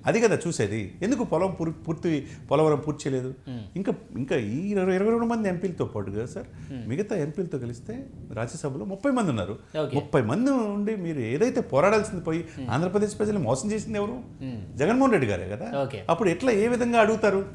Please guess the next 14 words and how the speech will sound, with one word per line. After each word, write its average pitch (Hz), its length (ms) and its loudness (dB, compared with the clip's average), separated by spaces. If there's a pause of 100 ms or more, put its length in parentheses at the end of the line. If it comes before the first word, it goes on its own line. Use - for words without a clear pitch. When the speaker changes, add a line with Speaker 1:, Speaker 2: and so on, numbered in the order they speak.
(120)
Speaker 2:
మ్మ్. 117 240 -6
సరే, 170 340 4
Speaker 1:
కాబట్టి 208 340 8
Speaker 2:
బీ-, 160 80 -2
బీజేపీది 247 680 4
పక్కన 170 260 -2
పెట్టేద్దాం. 123 420 -4 (100)
Speaker 1:
మ్మ్. 104 160 -2 (100)
Speaker 2:
ఇప్పుడు 202 600 0 (420)
ఇన్ఛార్జీలు 190 640 2 (120)
మారుస్తున్న 147 400 -2
పరిస్థితి 131 340 -6
మనం 117 240 -6
చూస్తున్నాము. 107 460 -8